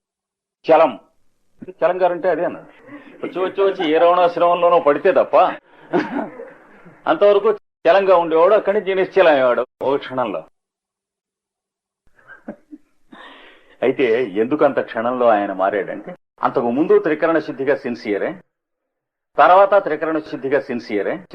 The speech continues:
అది ఒక్కటి రక్షించింది. అందరూ రమణాశ్రమానికి వెళ్ళిన వాళ్ళు ఆ మార్పు వచ్చిందా? గంగలో తిరుగుతూ ఉన్న చేపలకి అన్నిటికీ మోక్షం ఎట్లయితే రాదో, మహానుభావుల దగ్గరికి వెళ్ళినటువంటి వాళ్ళందరిలోకి ఆ మార్పు రావడం,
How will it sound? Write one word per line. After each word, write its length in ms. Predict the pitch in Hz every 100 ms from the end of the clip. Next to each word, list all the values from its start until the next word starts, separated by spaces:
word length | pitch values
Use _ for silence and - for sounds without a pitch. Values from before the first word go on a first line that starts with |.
| -
అది 160 | - 147
ఒక్కటి 240 | 143 131
రక్షించింది. 640 | 117 - 143 110 123 107 _ _ -
అందరూ 500 | 135 170 202 202 185 - _ -
రమణాశ్రమానికి 680 | 156 180 175 175 175 165
వెళ్ళిన 220 | 170 170 170
వాళ్ళు 280 | 165 165
ఆ 140 | 170 151
మార్పు 320 | 143 160 175
వచ్చిందా? 560 | 165 180 175 113 92 - _ _ _ _ _ _ _ _ _ _ _ _ _ 127
గంగలో 500 | 147 180 170 175 175 _ _ _ _ _
తిరుగుతూ 300 | 165 180 180
ఉన్న 120 | 180 165
చేపలకి 480 | 151 156 175 170
అన్నిటికీ 340 | 165 165 165 175
మోక్షం 420 | 143 147 170 151
ఎట్లయితే 520 | - _ - 143 139
రాదో, 640 | 120 117 127 117 - - _ _ _ _ _ _ _ _ _ _ _ _ _ _ _ _
మహానుభావుల 560 | 113 131 185 180 175 180
దగ్గరికి 320 | 165 165 151
వెళ్ళినటువంటి 520 | 156 180 175 165 165
వాళ్ళందరిలోకి 720 | 160 156 139 160 185 190 190
ఆ 120 | 180 165
మార్పు 320 | 165 170 170
రావడం, 340 | 165 156 69